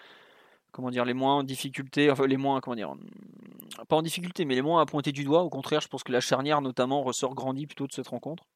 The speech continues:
Mais ça fait pas lourd au final, et donc, euh, tu as, euh, trois occasions en quatre-vingt-dix minutes, et tu dois en subir quelque chose comme, euh, dix ou pas loin.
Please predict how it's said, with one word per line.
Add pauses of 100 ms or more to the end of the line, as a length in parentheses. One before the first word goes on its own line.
(920)
Mais
ça
fait
pas
lourd
au
final,
et
donc,
euh,
tu
as,
euh,
trois
occasions
en
quatre-vingt-dix
minutes,
et
tu
dois
en
subir
quelque
chose
comme,
euh,
dix
ou
pas
loin.